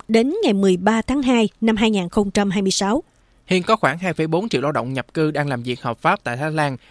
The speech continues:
Speaker 2: trong đó một phẩy hai triệu người đã được người sử dụng lao động đăng ký với cơ quan chức năng.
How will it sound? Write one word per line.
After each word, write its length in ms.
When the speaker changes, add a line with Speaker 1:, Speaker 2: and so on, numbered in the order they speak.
Speaker 2:
trong 160
đó 160
một 180
phẩy 100
hai 160
triệu 140
người 260
đã 160
được 280
người 280
sử 120
dụng 200
lao 160
động 280
đăng 180
ký 260
với 80
cơ 100
quan 160
chức 140
năng. 180